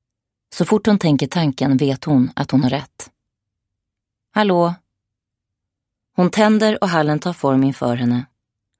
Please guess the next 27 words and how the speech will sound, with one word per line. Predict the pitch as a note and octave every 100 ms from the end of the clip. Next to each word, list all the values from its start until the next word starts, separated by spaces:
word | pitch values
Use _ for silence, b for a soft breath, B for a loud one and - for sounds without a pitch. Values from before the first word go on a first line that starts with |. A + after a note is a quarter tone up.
| _ _ _ _ _ -
Luftdraget | F3+ F3+ - F3+ A3 G3 C#3+
inser | D3 C3 - C3
hon | C3 C3+
kommer | - D3+
uppifrån. | D3+ D3+ B2+ - D#3+ C#3 - _ _ _ _ _ _ _ _ _ _ _ _ _ -
Hon | F3+
står | - A3
nedanför | G#3+ E3+ C#3+ -
trappan | - E3 - C3+
och | C#3
ropar | D#3+ - E3
upp, | C#3 C#3 _ -
men | D#3
får | D3+ D#3
fortfarande | D#3 E3+ - D3+ D#3+ E3+
inget | C#3 C3+
svar. | - F3+ D#3 D#3 _ _ _ _ _ _ _ _ _ _ -
Dörren | D3+ D3+ D#3
till | E3+
vardagsrummet | F3+ C#3+ B2 D3 C#3+ D3+ D#3
står | - F3+
öppen | D3+ - C3 D3+ _ _ _ _ _ -
och | D#3
hon | E3 D3+
slår | - E3
på | D3 C3
lyset, | D#3+ C3 - D3 - -